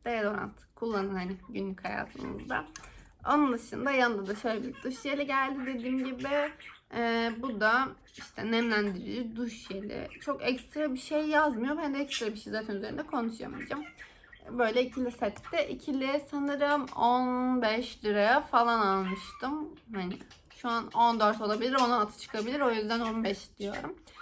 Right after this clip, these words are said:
Böyle ikili bir sette dediğim gibi Metro Toptan Market'ti. Metro Market'ten satın aldım. Ee, Metro birçok şehirde yok ama şehrinizde varsa böyle kampanyalı çok güzel ürünleri de oluyor. Ben ara ara takip ediyordum İzmir'deyken.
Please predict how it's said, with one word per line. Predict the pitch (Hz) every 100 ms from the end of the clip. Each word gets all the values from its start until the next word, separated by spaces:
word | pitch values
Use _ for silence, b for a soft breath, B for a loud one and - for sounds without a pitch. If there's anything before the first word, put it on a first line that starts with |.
| B - - -
Böyle | 196 214
ikili | 220 - 202 233
bir |
sette | 262 - 220 220 - 254 269
dediğim | 226 214 202
gibi | 202 240
Metro | 269 226 226 - 233
Toptan | 233 190 - 196
Market'ti. | 185 - - - - -
Metro | - - -
Market'ten | 185 190 - - 269 - - -
satın | 190 202
aldım. | 190 185 208 262 320 B B B B B -
Ee, | 202 202
Metro | 226 262 285 254
birçok | 254 262 240
şehirde | - 254 214 214
yok | 233 240 240 208
ama | 220 233
şehrinizde | 226 214 202 202 185 202
varsa | 208 208 220 - 240 233 -
böyle | 196 190 190 196 190
kampanyalı | 208 196 202 190 214
çok | 208 190
güzel | 196
ürünleri | 190 185 190 -
de | 208
oluyor. | 190 190 196
Ben | 185
ara | 180 190
ara | - 262
takip | 214 208 226
ediyordum | 202 190 190 185 180
İzmir'deyken. | 190 190 196 214 302 349